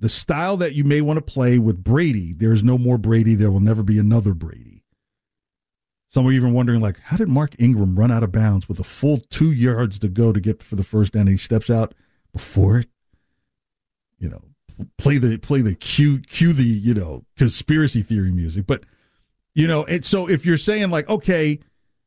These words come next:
while this isn't going to be the new Brady, we're gonna give him the same system,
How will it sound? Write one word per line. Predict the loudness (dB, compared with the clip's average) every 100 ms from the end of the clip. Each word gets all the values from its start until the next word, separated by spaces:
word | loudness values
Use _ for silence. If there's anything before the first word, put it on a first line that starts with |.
| _ -4
while | -2 0
this | -2 0
isn't | 0 0
going | 0 0 2
to |
be | 2 2
the | 2
new | 2 2
Brady, | 2 2 2 2
we're | 2
gonna | 0 0
give | 0
him | 0 -2
the |
same | -2 0 2 2
system, | 2 0 0 -4 -6